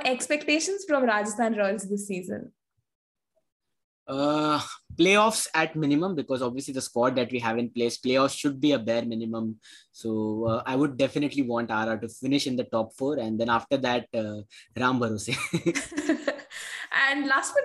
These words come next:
Speaker 1: not the least, prediction on where Rajasthan Royals will end the season. And do you actually see them lift the trophy?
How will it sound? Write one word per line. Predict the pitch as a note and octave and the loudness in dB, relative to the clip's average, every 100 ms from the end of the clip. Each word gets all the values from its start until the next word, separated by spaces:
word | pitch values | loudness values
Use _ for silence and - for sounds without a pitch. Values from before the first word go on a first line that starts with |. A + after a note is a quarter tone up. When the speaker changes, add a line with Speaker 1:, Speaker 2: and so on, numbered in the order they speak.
| D#4 | 6
Speaker 1:
not | C4+ | 4
the | D#4 | 4
least, | C#4+ C#4+ F4+ - | 4 4 2 0
prediction | C#4+ A#3+ B3+ B3 E4 D#4+ | 2 4 2 0 -2 -2
on | C#4 B3+ B3+ G3+ | 0 0 0 2
where | A3 G#3+ A#3+ | 4 6 4
Rajasthan | A3+ G3 A3+ A3 A3+ | 2 0 0 -2 0
Royals | A3 G#3+ A#3 | 0 -2 -4
will | A#3+ | -4
end | G#3 G#3+ A3 | -2 -2 -2
the | B3+ | -4
season. | B3+ A#3+ C#4+ | -2 -2 -2
And | B3+ A#3 | 0 0
do | A#3+ | 2
you | A#3+ B3+ | 2 2
actually | A3 A3+ B3+ B3+ | 0 0 -4 -4
see | B3 G#3+ | -4 -2
them | G#3+ A3 | -2 -2
lift | G#3 G3+ - | -4 -6 -6
the | G3+ | -6
trophy? | F#3 F3 G3 - - | -4 -6 -8 -12 -14